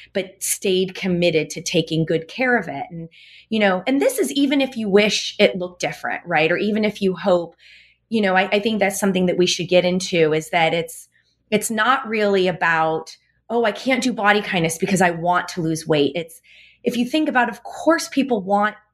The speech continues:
to have a rock and bod for the beach, or they want to lose weight, or, you know, like, they have these mixed emotions of things because look at the messages we're given by our culture. So, you know, I really want to encourage people to say it, it's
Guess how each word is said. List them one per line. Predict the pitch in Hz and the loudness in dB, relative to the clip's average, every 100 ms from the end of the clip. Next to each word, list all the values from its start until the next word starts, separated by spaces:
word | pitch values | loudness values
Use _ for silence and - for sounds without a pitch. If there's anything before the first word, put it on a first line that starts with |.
| _ _ - | _ _ -6
to | 214 | -2
have | 190 202 190 | 0 0 0
a | 180 165 - | 0 -2 0
rock | 190 190 190 | 2 2 0
and | 180 | -2
bod | 175 175 175 | 2 2 0
for | 180 | -4
the | 160 | -2
beach, | 170 165 160 170 | 0 2 0 0
or | |
they | 165 175 | 0 0
want | 185 196 196 | 2 2 2
to | |
lose | 190 190 185 | 2 -2 -2
weight, | 175 165 170 | 0 2 2
or, | 160 160 - - - | -2 -4 -10 -20 -6
you | 233 | 0
know, | 214 196 | 2 2
like, | 190 190 | 0 -2
they | 196 | -2
have | 196 196 | 0 0
these | 202 170 | 0 2
mixed | 196 196 - 190 | 2 2 -2 0
emotions | 170 175 185 170 | 2 0 -2 -2
of | 170 - | -4 0
things | 165 165 170 | 0 2 0
because | 190 180 | 0 0
look | 202 233 | 0 0
at | 247 | -2
the | 196 | 0
messages | 185 185 175 170 165 | 0 -2 -6 -8 -8
we're | 170 | -6
given | 156 165 170 | -2 0 0
by | 160 147 | 2 0
our | 147 | 0
culture. | - 160 156 - 92 139 | -2 -2 0 -2 -4 -4
So, | 180 165 165 - - - | -4 -4 -6 -16 -20 -4
you | 214 | 2
know, | |
I | 202 196 220 | 2 2 0
really | 233 226 | 0 2
want | 190 170 | 0 -2
to | |
encourage | 175 190 175 - | -2 -2 -4 -8
people | - 175 | -10 -4
to | 170 | -2
say | - 185 | 0 2
it, | 170 - | 2 0
it's | 190 - | -4 -6